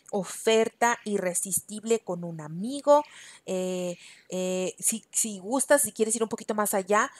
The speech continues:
practícalo en un estado de duda, sin esperanza, y luego practícalo con un estado de postura, con seguridad, con pasión,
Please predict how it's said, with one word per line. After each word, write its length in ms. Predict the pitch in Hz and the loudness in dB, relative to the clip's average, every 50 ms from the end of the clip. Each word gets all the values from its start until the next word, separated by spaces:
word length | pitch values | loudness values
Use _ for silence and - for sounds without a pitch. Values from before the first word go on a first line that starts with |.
| - - - _ _ _ | -20 -20 -20 _ _ _
practícalo 840 | - 214 196 - - _ 247 - - 277 269 277 277 277 277 277 - | 2 2 2 0 -6 _ -18 -4 0 2 4 6 6 6 6 4 2
en 100 | 220 214 | 0 -2
un 80 | 208 214 | -2 -2
estado 480 | 214 214 - - - 208 202 202 202 | -2 -2 -2 0 2 4 4 4 2
de 140 | 190 185 185 | 2 0 -4
duda, 600 | - 226 240 262 285 277 285 277 269 269 277 277 262 | -4 -8 -8 -6 0 2 2 2 2 0 -2 -2 -4
sin 180 | - 202 180 | -4 -6 -4
esperanza, 640 | 180 170 - - 170 165 160 165 165 - - 160 - | -6 -6 -6 -6 -6 -4 -4 -4 -6 -8 -12 -16 -10
y 120 | - 196 180 | -10 -2 -2
luego 180 | 190 180 208 | 0 0 0
practícalo 720 | 202 - 202 196 - - _ 233 - - 240 233 233 226 - | -2 0 0 0 0 -4 _ -18 -6 -4 0 0 0 0 -2
con 140 | - 180 180 | -6 -8 -8
un 120 | 180 185 | -6 -6
estado 320 | 190 - - - 185 180 | -6 -4 -2 0 0 0
de 120 | 180 175 170 | 0 -2 -4
postura, 1000 | _ - 175 165 165 - - - - _ _ 240 247 240 240 226 220 220 220 - - - - - _ _ | _ -4 -4 -4 -4 -6 -8 -10 -12 _ _ -4 0 2 2 4 4 2 0 -4 -10 -20 -20 -20 _ _
con 200 | - 190 190 185 | -2 -2 -2 -2
seguridad, 760 | - 196 175 170 170 175 165 165 160 185 190 202 208 214 208 - - | -2 -6 -6 -6 -8 -8 -8 -6 -2 0 2 2 2 2 0 -2 -8
con 160 | 190 185 180 | -10 -10 -8
pasión, 640 | - 175 165 - - - 180 196 196 190 190 190 | -10 -8 -4 -4 -4 -2 -2 0 2 2 0 0